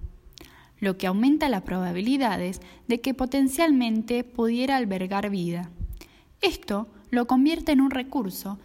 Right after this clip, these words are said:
para continuar la vida humana cuando se acabe en esta tierra. Me pregunto si entender esto es como un consuelo para mi futuro.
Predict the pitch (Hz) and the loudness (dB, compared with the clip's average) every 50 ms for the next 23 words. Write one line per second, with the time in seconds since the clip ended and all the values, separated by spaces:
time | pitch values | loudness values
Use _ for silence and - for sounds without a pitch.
0 | - - - - 247 240 240 - 247 240 240 226 254 247 277 320 349 359 320 262 | -16 -8 -2 -2 0 0 0 0 0 0 0 0 2 2 4 4 2 2 0 -2
1 | 226 233 247 254 262 269 262 240 202 202 208 214 226 233 - - 247 233 220 214 | -2 -2 0 0 2 2 2 2 0 -2 -4 -6 -6 -8 -8 -6 -4 -2 -2 -2
2 | 202 196 - 202 190 - 196 196 202 214 214 190 180 - - 180 - - 180 175 | -4 -4 -6 -6 -6 -4 -4 -4 -2 -4 -4 -6 -6 -8 -12 -12 -8 -6 -6 -6
3 | 180 - 185 196 175 - - _ _ _ _ _ _ _ _ _ - _ _ _ | -6 -8 -10 -14 -16 -18 -20 _ _ _ _ _ _ _ _ _ -20 _ _ _
4 | _ _ _ _ - 320 330 320 - 339 339 370 415 415 - 349 - - 240 220 | _ _ _ _ -4 -2 -2 -2 -2 -4 -4 -4 -4 -4 -4 -2 -2 -2 -2 -2
5 | 208 196 202 202 220 247 285 285 269 - - - - 226 226 - - - 311 - | -2 -2 -2 0 0 0 0 0 -2 -4 -6 -8 -8 -6 -6 -6 -6 -8 -8 -4
6 | - 330 311 285 254 240 - 220 208 202 202 - - 240 247 254 240 240 202 190 | 0 2 4 4 4 2 0 -2 -4 -4 -4 -4 -4 -2 -2 -2 -2 -4 -4 -6
7 | 185 190 190 180 - - 185 180 180 - 175 170 170 170 180 180 | -4 -4 -4 -6 -6 -8 -12 -12 -10 -6 -6 -6 -6 -6 -8 -12